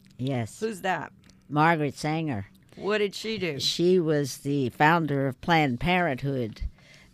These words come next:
Speaker 1: and, uh, uh, pla-, it should be called Planned Unparenthood.
Speaker 2: Unparent, no parents.
Speaker 1: Yes.
Speaker 2: Don't be a parent.
Speaker 1: Because that's what she started was, uh, uh, the idea that w-, we can control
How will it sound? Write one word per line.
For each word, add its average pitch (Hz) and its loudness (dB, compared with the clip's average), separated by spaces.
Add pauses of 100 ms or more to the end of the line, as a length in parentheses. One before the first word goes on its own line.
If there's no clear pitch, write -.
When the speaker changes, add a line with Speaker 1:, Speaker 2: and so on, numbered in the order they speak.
Speaker 1:
and, 131 -2
uh, 120 -2 (500)
uh, 98 -4 (100)
pla-, - 0
it 143 0
should 185 -4
be 151 0
called 143 2
Planned 156 -2
Unparenthood. 131 -4
Speaker 2:
Unparent, 190 -6
no 214 2
parents. 160 -2
Speaker 1:
Yes. 170 2
Speaker 2:
Don't 214 4
be 226 2
a 185 2
parent. 147 -8 (160)
Speaker 1:
Because 165 2
that's 175 4
what 165 0
she 165 -2
started 156 0
was, 143 -2
uh, 139 0 (460)
uh, 58 -6 (400)
the 147 -2
idea 139 2
that 135 0
w-, 139 -10
we 139 -6
can 139 -8
control 143 -4